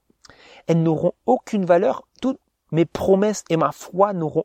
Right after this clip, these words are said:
aucune valeur aussi longtemps que je n'aurai pas placé ma volonté au service de la foi et de l'action. En anglais, c'est « Tant que vous n'aurez pas placé votre volonté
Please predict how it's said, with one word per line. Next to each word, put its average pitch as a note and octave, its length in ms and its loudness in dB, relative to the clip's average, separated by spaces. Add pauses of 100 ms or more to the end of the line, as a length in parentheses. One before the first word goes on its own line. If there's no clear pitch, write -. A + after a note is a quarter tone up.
aucune A#3 380 2
valeur F#3 420 2
aussi F#3 460 2
longtemps E3+ 640 2 (920)
que E3 120 -2
je C#3 140 -6
n'aurai D3 340 0
pas - 220 2
placé F#3+ 640 -2 (240)
ma C3+ 160 0
volonté F3 800 0
au D3+ 100 2
service E3+ 840 -2 (160)
de C#3 80 2
la A#2+ 160 2
foi - 540 -4 (420)
et A2+ 100 -10
de G2+ 160 -6
l'action. G2 600 -10 (1300)
En A2+ 100 -2
anglais, C#3+ 280 2
c'est « G#3 340 -2 (380)
Tant F#3 100 4
que F3 120 -4
vous D3 160 -4
n'aurez C#3 260 0
pas D#3 160 0
placé E3+ 500 -2 (520)
votre C3+ 420 0
volonté F#3 720 0